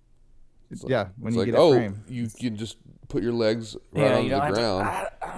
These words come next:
Speaker 3: I
Speaker 1: And,
Speaker 3: mean,
Speaker 1: like,
Speaker 3: probably
Speaker 1: yeah.
Speaker 3: not as hard for Josh.
Speaker 1: <laughs> No,
Speaker 3: No,
Speaker 1: I'm
Speaker 3: no.
Speaker 1: sure it's not as hard for Josh, but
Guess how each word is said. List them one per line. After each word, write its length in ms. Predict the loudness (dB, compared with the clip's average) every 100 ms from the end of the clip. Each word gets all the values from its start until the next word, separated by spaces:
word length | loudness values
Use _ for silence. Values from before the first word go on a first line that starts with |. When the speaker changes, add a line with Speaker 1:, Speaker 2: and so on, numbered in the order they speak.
| -14 -16 -10
Speaker 3:
I 80 | -2
Speaker 1:
And, 80 | 0
Speaker 3:
mean, 140 | 0
Speaker 1:
like, 60 | 2
Speaker 3:
probably 220 | 4 6
Speaker 1:
yeah. 40 | 6
Speaker 3:
not 140 | 4
as 60 | 4
hard 180 | 4 2
for 100 | 0
Josh. 380 | 2 2 2
Speaker 1:
<laughs> 20 | 0
No, 160 | 0
Speaker 3:
No, 140 | 0 -2
Speaker 1:
I'm 60 |
Speaker 3:
no. 40 | -4
Speaker 1:
sure 120 | -6
it's 100 | -4
not 100 | -6
as 60 | -4
hard 200 | -4 -6
for 80 | -6
Josh, 280 | -4 -4 -4
but 220 | -4 -6